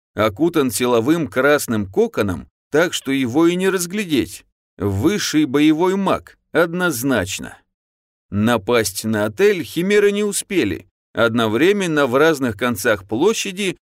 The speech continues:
закрутились воронки порталов. Из них появились бойцы в белоснежных сплошных доспехах с прозрачными шлемами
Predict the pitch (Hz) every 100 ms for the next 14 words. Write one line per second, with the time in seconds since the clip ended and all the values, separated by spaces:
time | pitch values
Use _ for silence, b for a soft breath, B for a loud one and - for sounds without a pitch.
0 | _ 107 101 104 104 98 131 127 110 101
1 | 110 135 131 143 151 151 - 196 101 -
2 | - _ _ _ 147 170 151 226 202 -
3 | 165 165 165 147 104 120 117 98 180 202
4 | 127 147 143 - 147 175 143 143 127 -
5 | 135 131 143 143 98 101 92 - 190 202
6 | 196 - _ - - 117 113 104 117 139
7 | - 101 101 92 - 165 170 92 76